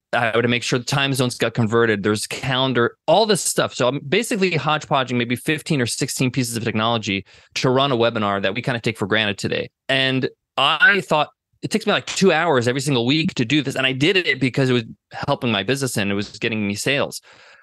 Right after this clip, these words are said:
So I created a course and a guide called the D I Y Webinar Guide saying, "Hey,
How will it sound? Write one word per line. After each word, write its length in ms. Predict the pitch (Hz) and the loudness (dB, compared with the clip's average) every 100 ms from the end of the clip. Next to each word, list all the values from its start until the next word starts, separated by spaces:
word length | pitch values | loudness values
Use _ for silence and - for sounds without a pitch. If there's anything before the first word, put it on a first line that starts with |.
| _ _ | _ _
So 280 | - 156 139 | -2 0 2
I 120 | 143 | -2
created 440 | 135 - 165 214 175 | -4 0 0 2 0
a 160 | - 120 - | -4 -4 -8
course 400 | - 156 170 165 | -2 2 2 2
and 80 | 135 | -2
a 40 | 113 | 0
guide 320 | 113 127 139 | 0 0 -2
called 160 | 127 | -2
the 60 | 107 | -2
D 180 | 104 123 | 0 0
I 100 | 113 | 2
Y 200 | 110 107 | 2 2
Webinar 380 | 107 123 113 98 | 2 2 -2 0
Guide 320 | 95 101 - | -2 -2 -4
saying, 220 | 120 110 | -4 -4
"Hey, 380 | 120 156 139 | -4 -2 -4